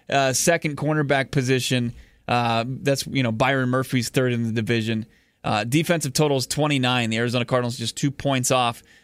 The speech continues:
the total lead, uh, in the division. So, like, here's where I'm not concerned about these rankings or these ratings, is that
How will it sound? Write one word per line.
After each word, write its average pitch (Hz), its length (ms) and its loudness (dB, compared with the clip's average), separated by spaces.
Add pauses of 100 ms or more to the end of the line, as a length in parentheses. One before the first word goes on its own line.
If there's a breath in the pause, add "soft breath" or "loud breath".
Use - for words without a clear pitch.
the 120 80 0
total 139 480 0 (100)
lead, 127 560 0 (380)
uh, 110 280 -2
in 123 140 -2
the 117 80 -2
division. 113 540 -2
So, 139 240 0
like, 139 260 0 (1200 loud breath)
here's 214 240 0
where 208 200 2
I'm 185 140 0
not 160 220 0
concerned 131 420 0
about 110 280 -2
these 110 160 -2
rankings 107 640 -6
or 131 60 -2
these 120 160 0
ratings, 107 500 -6 (320)
is 123 320 -2
that 131 300 0